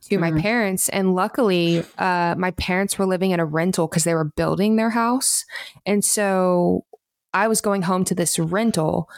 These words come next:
Speaker 1: And then when I, I remember being like, "I can't go back to school." Like, my, my anxiety was just too bad for my senior year.
Speaker 2: Mm-hmm.
Speaker 1: And, um, I ended up having the courage to go because that was my safe place. That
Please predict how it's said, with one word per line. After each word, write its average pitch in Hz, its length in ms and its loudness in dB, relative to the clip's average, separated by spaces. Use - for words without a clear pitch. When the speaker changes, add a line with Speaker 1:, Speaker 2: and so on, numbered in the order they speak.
Speaker 1:
And 202 200 2
then 190 280 2
when 180 560 0
I, 175 760 2
I 196 100 0
remember 220 260 0
being 202 140 2
like, 185 220 -2
"I 190 100 0
can't 185 260 -4
go 180 100 0
back 170 200 -2
to 170 80 -4
school." 175 280 2
Like, 170 180 -2
my, 170 180 0
my 180 320 -2
anxiety 170 400 2
was 156 140 0
just - 200 -2
too 190 160 2
bad - 320 -4
for 180 100 -2
my 170 100 0
senior 175 400 2
year. 170 400 2
Speaker 2:
Mm-hmm. 151 360 4
Speaker 1:
And, 202 320 0
um, 180 540 0
I 190 160 0
ended 190 240 0
up 180 120 -4
having 180 280 0
the 175 80 0
courage 175 340 0
to - 80 -2
go 233 160 0
because 196 360 -2
that 214 220 -2
was 196 280 -2
my 185 100 2
safe 175 400 -2
place. - 300 -4
That 196 180 -4